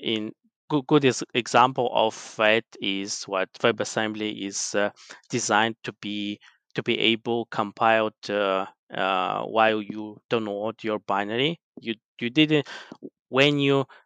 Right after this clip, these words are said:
didn't, uh, finish downloading your binary,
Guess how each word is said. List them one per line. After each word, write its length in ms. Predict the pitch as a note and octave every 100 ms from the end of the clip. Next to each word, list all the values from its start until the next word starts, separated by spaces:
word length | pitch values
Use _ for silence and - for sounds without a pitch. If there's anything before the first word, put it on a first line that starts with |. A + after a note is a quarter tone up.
| _ _ _ _
didn't, 560 | - C#3+ C#3+ C#3+ - -
uh, 180 | A#2+ A#2+ - _
finish 400 | - D3 D#3+ -
downloading 640 | B2 A#2+ A#2 C3+ C#3 B2+ A#2+
your 180 | A2+ A2
binary, 600 | G#2+ A2 A2+ B2 C#3